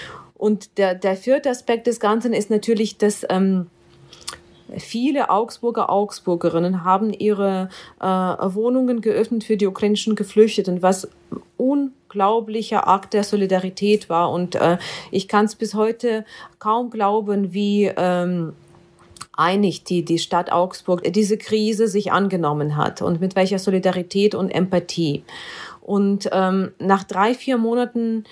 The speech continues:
ist es dann aber auch so, dass, dass, äh, man dann sagt, äh, jetzt, jetzt bräuchte ich vielleicht ja auch das Zimmer, das ich euch zur Verfügung gestellt habe,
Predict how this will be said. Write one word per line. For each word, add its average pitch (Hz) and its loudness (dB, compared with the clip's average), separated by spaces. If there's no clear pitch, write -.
ist 220 2
es 247 -6
dann 233 0
aber 208 0
auch 214 0
so, 240 -2
dass, 202 -4
dass, 208 2
äh, 202 0
man 214 0
dann 214 2
sagt, 214 0
äh, 190 2
jetzt, 214 0
jetzt - 0
bräuchte 220 2
ich 220 -2
vielleicht 160 0
ja 170 0
auch 165 2
das 175 0
Zimmer, 175 2
das 165 0
ich 165 -4
euch 160 2
zur 180 -4
Verfügung 160 -2
gestellt 139 -2
habe, - -2